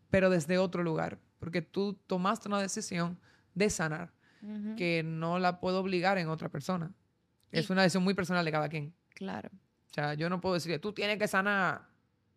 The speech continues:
Speaker 2: Y
Speaker 1: Yo
Speaker 2: hoy
Speaker 1: soy
Speaker 2: en
Speaker 1: más
Speaker 2: día hay
Speaker 1: poderosa.
Speaker 2: tantos, tantos invasores a ese proceso de sanación que son las mismas redes sociales.
Speaker 1: Sí.
Speaker 2: Es una invasión constante.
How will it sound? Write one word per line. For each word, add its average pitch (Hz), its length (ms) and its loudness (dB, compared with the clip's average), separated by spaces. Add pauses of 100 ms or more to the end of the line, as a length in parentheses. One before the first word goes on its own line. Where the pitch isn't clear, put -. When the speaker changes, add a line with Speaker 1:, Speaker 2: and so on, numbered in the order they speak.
(420)
Speaker 2:
Y 220 120 -2
Speaker 1:
Yo 233 80 4
Speaker 2:
hoy 254 60 4
Speaker 1:
soy 277 80 2
Speaker 2:
en 285 60 0
Speaker 1:
más 285 80 0
Speaker 2:
día 285 100 2
hay 285 100 2
Speaker 1:
poderosa. 262 220 2
Speaker 2:
tantos, 294 440 -4
tantos 277 380 0
invasores 214 880 0 (500)
a 190 220 4
ese 214 200 2
proceso 247 380 0
de 247 100 4
sanación 185 800 -2 (640)
que 214 140 2
son 247 180 -2
las 262 80 0
mismas 262 260 2
redes 233 200 2
sociales. 170 540 -4 (360)
Speaker 1:
Sí. - 180 -12 (640)
Speaker 2:
Es 214 160 0
una 277 160 4
invasión 240 640 2
constante. 165 840 -2